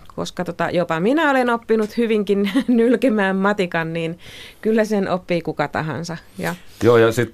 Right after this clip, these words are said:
Speaker 2: mitenkään halveksimatta, äh, valmiina fileenä kaupassa myytävää kalaa, kalaa on aina hyvä juttu
Speaker 1: Kyllä,
Speaker 2: ja
Speaker 1: kyllä,
Speaker 2: terveellistä,
Speaker 1: joo,
Speaker 2: varmasti
Speaker 1: joo.
Speaker 2: yhtä terveellistä, mutta se, että, et tosiaan niin turha pelätä sitä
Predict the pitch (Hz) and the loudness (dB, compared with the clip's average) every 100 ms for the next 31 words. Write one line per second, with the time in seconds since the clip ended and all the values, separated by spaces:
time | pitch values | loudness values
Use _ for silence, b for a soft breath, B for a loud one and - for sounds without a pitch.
0 | 135 127 131 - 117 - 120 117 107 120 | -2 2 4 4 2 2 0 2 0 0
1 | 110 - 107 - - 85 92 90 87 - | -2 0 -2 -4 -12 -12 -12 -12 -10 -2
2 | 90 95 98 101 113 104 95 90 - 95 | 0 2 0 0 2 2 2 0 0 0
3 | 80 92 85 87 90 92 - 95 82 85 | 0 -4 -2 0 0 0 2 2 4 2
4 | 87 95 90 82 90 98 78 82 78 69 | -2 2 4 4 4 2 2 0 0 0
5 | 67 - - - 359 294 - 202 - 175 | -2 -6 -4 0 2 2 4 4 6 4
6 | 220 202 180 190 - - 220 196 196 - | 2 2 2 2 2 0 0 0 0 0
7 | 92 85 76 73 - 87 92 90 113 95 | 0 0 -2 -4 -4 -4 -4 -2 0 0
8 | 78 - 80 - - 92 - 110 95 92 | 0 -4 -6 -10 -6 -6 -2 -2 0 0
9 | 87 90 120 101 - 101 82 71 - 71 | 0 0 0 0 0 0 0 -2 -6 -6
10 | 73 | -6